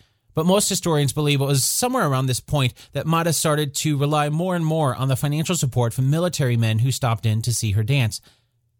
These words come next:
Well, they cared more about spending time with her company than they did seeing her dance,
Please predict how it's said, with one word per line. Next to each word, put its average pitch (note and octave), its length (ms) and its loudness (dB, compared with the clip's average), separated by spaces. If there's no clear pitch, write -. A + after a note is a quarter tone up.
Well, A2+ 300 -2
they A#2+ 460 -2
cared A2+ 240 -2
more A2+ 200 2
about G#2 240 -2
spending A#2 320 -2
time A2+ 320 0
with A2 200 -2
her G2 220 -2
company G#2+ 540 0
than G#2+ 260 0
they A#2+ 100 0
did A2+ 200 -2
seeing A2 280 0
her G#2 100 2
dance, A#2 400 0